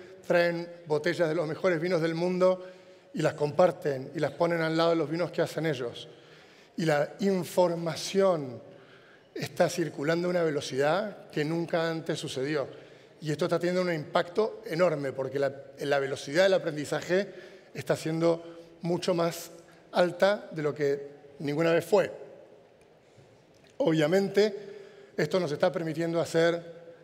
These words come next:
eh, nuevos estilos de vino, mucha gente que se está metiendo a hacer vino biodinámico, alguno que hace el vino naranjo. Eh, y bueno, ahora van a ver un par de vinos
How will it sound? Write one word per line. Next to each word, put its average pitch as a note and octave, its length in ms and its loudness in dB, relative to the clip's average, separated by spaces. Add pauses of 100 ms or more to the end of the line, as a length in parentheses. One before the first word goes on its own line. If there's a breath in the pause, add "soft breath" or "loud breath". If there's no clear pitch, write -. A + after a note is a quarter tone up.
(320)
eh, C#3 440 -2
nuevos F3+ 420 2
estilos F3+ 400 0
de F3 80 2
vino, F3 640 0 (320 loud breath)
mucha F3 240 -2
gente F3+ 260 0
que D#3+ 60 0
se D#3 80 -4
está E3 160 0
metiendo E3 340 0
a E3 40 0
hacer E3 260 0
vino E3+ 240 0
biodinámico, E3 960 2
alguno D#3+ 300 0
que E3+ 80 -2
hace E3 160 -2
el D3+ 80 -4
vino D#3+ 180 0
naranjo. E3 840 2 (580 loud breath)
Eh, D#3+ 480 4 (580)
y - 60 -8
bueno, E3+ 240 4
ahora C#3+ 240 2
van E3 140 0
a E3 40 2
ver E3 140 2
un D#3+ 80 -4
par E3 160 2
de D#3+ 80 0
vinos E3+ 420 -2